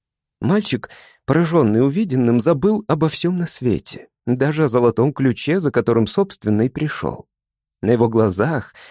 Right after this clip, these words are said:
происходило нечто, чего он раньше и не мог вообразить. Сквозь мерцающие полосы радуги, каждая из которых была размером с колонну в соборе, виднелись зыбкие силуэты. Они медленно поднимались вверх,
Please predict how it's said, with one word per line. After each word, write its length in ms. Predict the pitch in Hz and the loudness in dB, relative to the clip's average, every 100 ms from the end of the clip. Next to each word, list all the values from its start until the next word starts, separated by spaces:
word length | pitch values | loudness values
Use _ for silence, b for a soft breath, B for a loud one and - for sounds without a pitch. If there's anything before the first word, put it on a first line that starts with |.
| B - | B 0
происходило 520 | 131 127 147 135 131 | 0 2 0 2 2
нечто, 640 | 113 127 202 - - 117 B B B - | 2 2 0 -2 -2 -2 B B B -4
чего 240 | 156 139 | 0 2
он 120 | 156 | 4
раньше 400 | 147 190 196 - | 2 0 -2 -4
и 140 | - 151 | -2 0
не 180 | 151 | 2
мог 300 | 139 135 - | 2 -2 -4
вообразить. 920 | 139 151 139 143 127 110 123 - - _ _ _ _ _ _ _ _ _ _ _ | -4 -4 -4 -6 -6 -8 -12 -14 -20 _ _ _ _ _ _ _ _ _ _ _
Сквозь 340 | - - 123 - | -10 0 0 2
мерцающие 580 | 123 123 135 123 - 117 | 0 2 0 0 0 -2
полосы 400 | 127 123 - 117 | 0 0 0 -2
радуги, 460 | 165 196 123 101 | -2 -4 -4 -4
каждая 420 | 101 131 107 104 | 0 2 2 0
из 60 | 107 | -2
которых 420 | - 127 120 101 | -2 0 0 0
была 200 | 95 113 | 0 2
размером 420 | 117 120 120 113 | 2 2 0 0
с 80 | 110 | -2
колонну 520 | - 147 143 107 85 | -2 0 2 2 0
в 80 | 82 | -4
соборе, 500 | - 110 117 196 196 B B B B _ - | -2 -2 0 0 0 B B B B _ -4
виднелись 680 | 131 143 196 214 202 - - | -2 2 0 0 -2 -8 -8
зыбкие 520 | 120 110 156 _ 139 | -6 -2 -4 _ -12
силуэты. 840 | 135 - 127 120 95 - - - _ _ _ _ _ - | -10 -8 -6 -4 -6 -8 -16 -20 _ _ _ _ _ -4
Они 180 | 95 117 | 0 2
медленно 480 | 120 139 127 127 | 2 2 0 0
поднимались 640 | 120 123 123 127 117 113 113 | 0 0 0 2 0 -2 -6
вверх, 520 | 107 107 196 175 | -6 -2 -2 -4